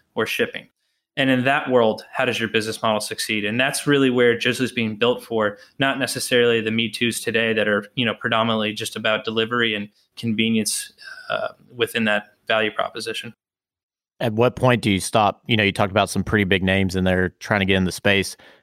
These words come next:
Speaker 2: What point do you stop competing and just start, uh, if you can't beat 'em, join 'em in that, that regard?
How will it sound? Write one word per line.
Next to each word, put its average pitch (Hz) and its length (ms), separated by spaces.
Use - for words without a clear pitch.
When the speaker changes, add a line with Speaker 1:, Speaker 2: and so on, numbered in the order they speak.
Speaker 2:
What 120 180
point 117 240
do 104 80
you 95 60
stop 104 280
competing 101 520
and 92 100
just 90 540
start, - 480
uh, 98 200
if - 680
you 113 40
can't 127 180
beat 113 160
'em, 107 120
join 104 280
'em 92 200
in 98 100
that, 98 240
that 104 160
regard? 92 380